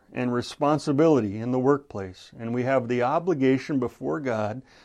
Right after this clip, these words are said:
to willingly place ourselves under and line up under our bosses and to submit to them in our jobs. Paul is asking employees here to yield to their bosses in order to avoid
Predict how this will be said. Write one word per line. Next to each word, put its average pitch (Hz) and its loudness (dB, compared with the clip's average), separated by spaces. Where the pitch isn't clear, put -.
to 123 2
willingly 170 4
place 143 -2
ourselves 135 0
under 113 -2
and 113 -6
line 135 -2
up 156 -2
under 131 -2
our 120 -2
bosses 127 -4
and 135 -6
to 147 -6
submit 160 -6
to 143 -6
them 120 -4
in 131 -2
our 143 -2
jobs. 139 -8
Paul 156 2
is 131 2
asking 165 2
employees 151 4
here 113 2
to 117 2
yield 143 6
to 190 4
their 180 4
bosses 151 2
in 127 2
order 165 6
to 143 4
avoid 135 6